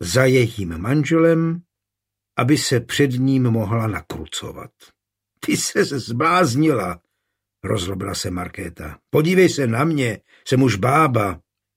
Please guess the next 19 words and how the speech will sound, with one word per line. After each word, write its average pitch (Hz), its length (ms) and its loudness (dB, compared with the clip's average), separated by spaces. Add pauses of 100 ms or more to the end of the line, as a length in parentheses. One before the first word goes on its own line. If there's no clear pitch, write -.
(160)
Přistihla 175 720 4
jsem 175 280 2
ho 160 160 4
se - 160 2
staršími.“ 101 840 -2 (380)
„Jak - 360 -2
přistihla? 95 760 -8 (160)
Na 117 160 2
lůžku?“ 185 580 2 (440)
„Na 262 160 6
ulici. 113 540 2 (500)
Důvěrně 180 680 4
se 127 200 -2
bavili, 101 360 -2
ale 107 180 2
jak?“ 151 280 -2 (1200)
„Potřebovala 156 800 2
bys 170 260 0
napráskat,“ 113 880 -2